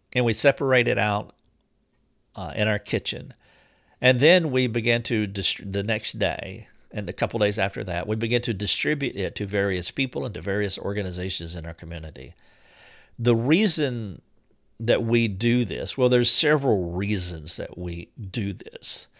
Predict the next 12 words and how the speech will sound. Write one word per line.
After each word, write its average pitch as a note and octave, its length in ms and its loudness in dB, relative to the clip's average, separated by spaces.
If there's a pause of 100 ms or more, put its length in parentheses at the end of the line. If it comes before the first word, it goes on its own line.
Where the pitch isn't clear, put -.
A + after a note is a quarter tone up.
(400)
One G#2 240 2
of B2+ 60 0
the G#2+ 100 0
reasons F#2+ 380 -2
that - 120 -6
we F2+ 100 -4
do F2 180 -4
this F#2 240 -4
is A#2 160 -4
because E3+ 340 -8
we G2+ 120 -6
can. G#2 560 -10